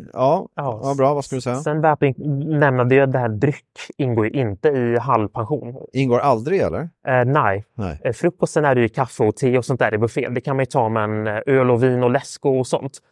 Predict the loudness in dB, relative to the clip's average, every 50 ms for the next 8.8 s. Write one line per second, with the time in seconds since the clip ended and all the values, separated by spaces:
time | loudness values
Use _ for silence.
0 | _ -6 -6 -6 -4 -4 -6 -4 -2 0 0 2 2 2 2 2 2 2 2 0
1 | -2 -2 -4 -6 _ _ 0 2 2 2 2 2 0 0 0 -2 -2 -2 -4 -6
2 | _ _ _ _ _ _ _ _ _ -12 -6 -2 0 0 0 0 0 -2 -2 -2
3 | -2 0 2 0 0 0 -2 -4 -4 -2 -2 -2 -2 -2 -2 -2 -4 -6 -8 -8
4 | -8 -10 -12 _ 0 2 4 4 2 2 0 0 0 0 -2 -4 -10 -20 -20 -20
5 | _ _ _ _ _ _ _ _ _ _ -14 -12 -10 -8 -4 -4 -4 -4 -4 -8
6 | _ _ -14 -6 -2 0 2 2 2 2 0 0 0 0 0 0 0 2 2 2
7 | 2 2 2 2 0 0 -4 -4 -2 -2 -2 -2 -2 -4 -2 0 0 0 0 0
8 | -2 -4 -6 -6 -4 -4 -6 -8 -10 -10 -10 -10 -10 -10 -10